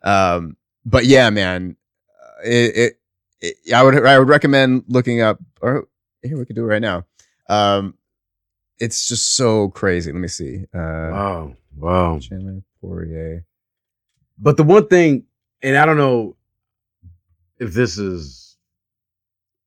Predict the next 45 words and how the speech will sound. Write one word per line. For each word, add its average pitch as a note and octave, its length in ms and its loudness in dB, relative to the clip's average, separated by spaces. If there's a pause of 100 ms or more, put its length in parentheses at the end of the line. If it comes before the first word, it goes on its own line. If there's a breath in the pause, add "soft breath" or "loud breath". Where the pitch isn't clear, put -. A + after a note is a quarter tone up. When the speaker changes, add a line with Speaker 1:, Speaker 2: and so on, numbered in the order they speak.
(500)
Speaker 2:
good G#2+ 280 -2
or E2+ 160 -10
not, F2+ 360 -4
but F2 260 -12
the G2+ 100 -8
one A#2+ 200 -2
thing A#2+ 160 -2
I A2+ 40 0
will G2 140 -4
say A#2 280 -2
is F2+ 140 -2
that, F2 320 -6
you F#2+ 100 -12
know, E2 200 -10
these G#2+ 240 -2
guys, F#2+ 640 -2 (840)
they G#2+ 500 -2
don't A#2 420 -2
fight C3 380 -4 (640)
often. G#3+ 540 -2 (640)
Speaker 1:
Um, D3+ 580 4
Speaker 2:
So C#3 220 4
maybe D3 340 6
that D3+ 180 6
helps. - 640 0 (100)
Like, A#2 200 0
even D3+ 260 4
if D3 160 4
they're C#3 140 2
on C3 100 2
the B2 60 0
situation A2+ 500 -2
like A2 100 0
you're A2+ 100 -2
describing, A2+ 440 0
Speaker 1:
No, C#3 360 6
Speaker 2:
like, C3+ 60 0
the, - 60 -10
Speaker 1:
it - 40 -20
Speaker 2:
these B2 140 0
Speaker 1:
doesn't B2 160 2
Speaker 2:
guys A#2+ 100 6
Speaker 1:
help. A2+ 120 6
Speaker 2:
getting A#2 200 2
wrecked. A2+ 320 4